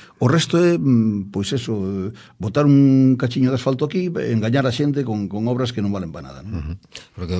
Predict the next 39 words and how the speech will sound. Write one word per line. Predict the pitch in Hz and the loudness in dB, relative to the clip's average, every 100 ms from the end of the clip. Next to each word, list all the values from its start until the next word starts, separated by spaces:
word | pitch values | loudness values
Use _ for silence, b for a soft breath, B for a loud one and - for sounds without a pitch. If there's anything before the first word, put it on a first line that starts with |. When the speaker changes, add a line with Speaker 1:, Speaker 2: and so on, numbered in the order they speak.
| 87 | -4
Speaker 2:
falaba | 87 90 85 82 | -2 0 0 0
vostede | 98 87 | 0 2
da | 85 | 2
carretera | 85 78 85 85 | -2 -2 0 2
de | 92 | 2
Arillo, | 98 | 2
esa | 85 82 | 0 -2
carretera | 85 80 95 104 - | -8 -4 0 0 -2
tamén | 95 92 101 98 | 0 2 4 4
a | |
raia, | 92 101 101 113 | 4 4 4 2
estaba | 120 - 90 110 90 | 0 -4 0 0 2
raia | 98 107 120 | 4 6 6
e | |
cuneta | 117 110 113 80 | 6 4 4 0
en, | 82 87 | 0 0
en | 87 87 | 0 2
moiti-, | 95 104 101 | 0 0 0
en | 87 | 0
moitísimos | 87 104 92 82 | 0 0 0 2
tramos, | 135 101 78 | 4 4 2
eh, | 87 | 0
porque | 78 87 90 | -2 -4 -2
enseguida | 90 95 101 113 101 B B - | -2 0 4 4 2 B B -4
nos | 87 | 0
esquecemos | 101 - 107 127 95 | 0 0 4 6 6
deso | 123 151 95 | 2 2 2
en | |
canto | 92 92 | 2 4
Speaker 1:
Claro, | 135 135 104 95 | 6 6 4 0
claro. | 92 92 | -2 2
Speaker 2:
as | |
obras, | 104 95 95 - | 2 4 2 0
eh, | 92 87 82 80 | 0 0 0 2
se | 131 | 2
Speaker 1:
É | |
que | 120 | 6
Speaker 2:
fan. | |
Speaker 1:
ahora, | 143 | 8